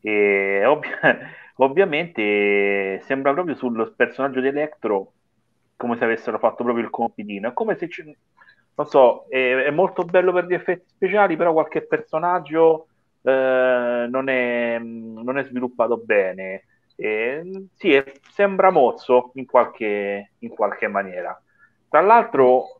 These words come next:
ehm, proprio questa cosa del botteghino che non è andata bene, eh, avevano dei progetti, addirittura dovevano fare lo spin-off, eh, gli spin-off dovevano fare i Sinistri sei, poi l'hanno,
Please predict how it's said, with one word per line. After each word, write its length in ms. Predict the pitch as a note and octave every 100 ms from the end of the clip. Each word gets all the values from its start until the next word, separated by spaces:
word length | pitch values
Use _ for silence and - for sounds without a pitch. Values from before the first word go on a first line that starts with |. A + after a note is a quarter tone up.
| -
ehm, 640 | A2+ A2+ A2 A2 G#2+ G#2 _ _ _ _ _ _ _ _ _ _ _ _ _ _ _ _ _
proprio 280 | D3+ D3+ C#3+
questa 260 | C#3+ -
cosa 180 | D3+ D3+
del 140 | C#3+ C3+
botteghino 600 | C3+ C#3 C3+ C3 D#3 B2
che 60 | A#2+
non 120 | A#2
è 40 |
andata 260 | A#2+ A#2+ A#2+
bene, 520 | A#2 A#2 G#2 G2+ A2+
eh, 320 | A2+ A2+ G#2 G#2 G#2+ G#2 G#2 G2+ G2 _ _ _ _ _ _ _ -
avevano 340 | A#2+ D#3+ D3
dei 120 | B2 A#2+
progetti, 540 | B2 A#2+ D3 B2 A#2
addirittura 420 | A2+ A#2+ - D#3+
dovevano 300 | A#2+ A#2 A2+
fare 320 | B2 A2+ A2
lo 120 | A2 A2+
spin-off, 600 | - B2+ C#3+ B2+ - A#2
eh, 640 | A2 G#2+ G#2+ G#2+ G#2+ G#2 A2
gli 80 |
spin-off 400 | A2 - D3 D3
dovevano 300 | B2 A2+ A2
fare 180 | A2+ G#2+
i 40 | A2
Sinistri 400 | A#2 A#2 - A2
sei, 280 | C#3+ A#2 G#2
poi 200 | C3 A2
l'hanno, 580 | G#2+ A2 G#2 G2+ G2+